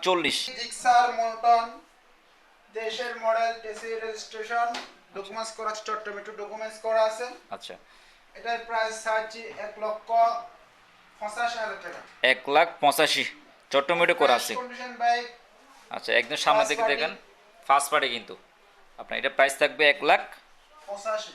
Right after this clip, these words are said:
Speaker 1: পঁচাশি হাজার টাকা প্রাইস থাকবে। ফ্রেশ বাইক, এখানে প্রাইস একটু হাই হতে পারে, আপনারা কম করে না আবার যে প্রাইস বেশি।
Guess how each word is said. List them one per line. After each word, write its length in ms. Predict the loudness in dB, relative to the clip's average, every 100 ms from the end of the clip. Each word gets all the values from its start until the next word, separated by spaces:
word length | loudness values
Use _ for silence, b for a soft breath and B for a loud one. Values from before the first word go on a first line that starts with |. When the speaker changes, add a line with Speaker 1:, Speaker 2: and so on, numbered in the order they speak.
| _ -6
Speaker 1:
পঁচাশি 460 | -4 2 0 4
হাজার 220 | 2 2 -2
টাকা 160 | -2
প্রাইস 300 | 2 4 2
থাকবে। 400 | 2 0 2 0 -2 -12 -18
ফ্রেশ 420 | 2 6 6 6
বাইক, 180 | 4 4
এখানে 300 | 2 0 -2
প্রাইস 320 | 4 4 4
একটু 180 | 0 0
হাই 240 | 4 4
হতে 200 | 4 0
পারে, 300 | 2 4 4 2 B B B
আপনারা 440 | B 0 2 4 4
কম 360 | 2 0 0
করে 220 | 0 2 4
না 100 | 4
আবার 180 | 2
যে 80 | 0
প্রাইস 320 | 0 2 2
বেশি। 300 | 0 -2 -2